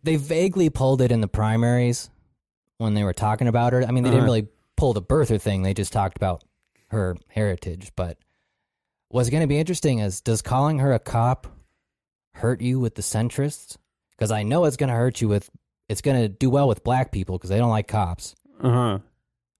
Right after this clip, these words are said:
Speaker 1: But will the people in the middle and maybe even some on the right who just hate Donald Trump be like, "I fucking like cops. What are you talking about?"
Speaker 2: Yeah, the people, the Blue Lives Matter people.
Speaker 1: Yeah.
Speaker 2: She, she could swing some of them
Speaker 1: So
Speaker 2: over
Speaker 1: I,
Speaker 2: to the
Speaker 1: I don't know how you do it.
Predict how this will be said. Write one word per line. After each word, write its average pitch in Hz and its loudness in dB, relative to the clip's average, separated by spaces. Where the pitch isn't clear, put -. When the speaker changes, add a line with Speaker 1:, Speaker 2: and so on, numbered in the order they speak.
Speaker 1:
But 104 0
will 107 2
the 101 -2
people 123 0
in 107 2
the 95 0
middle 120 2
and 98 0
maybe 110 2
even 107 0
some 110 0
on 104 0
the 98 0
right 104 -2
who 101 -6
just 101 -6
hate 104 -2
Donald 107 0
Trump 113 -2
be 113 0
like, 104 -2
"I 123 -8
fucking 165 -4
like 208 -4
cops. - -8
What 113 -6
are - -2
you 139 -4
talking 147 0
about?" 85 -2
Speaker 2:
Yeah, 202 0
the 113 -2
people, 156 2
the 131 -2
Blue 151 2
Lives 175 0
Matter 143 0
people. 226 -4
Speaker 1:
Yeah. 143 2
Speaker 2:
She, 185 0
she 208 -4
could 147 -4
swing 170 0
some 165 0
of 143 4
them 175 2
Speaker 1:
So 123 4
Speaker 2:
over 127 4
Speaker 1:
I, 139 4
Speaker 2:
to 131 2
the 117 2
Speaker 1:
I 117 -2
don't 135 2
know 131 2
how 123 0
you 117 0
do 131 2
it. - -2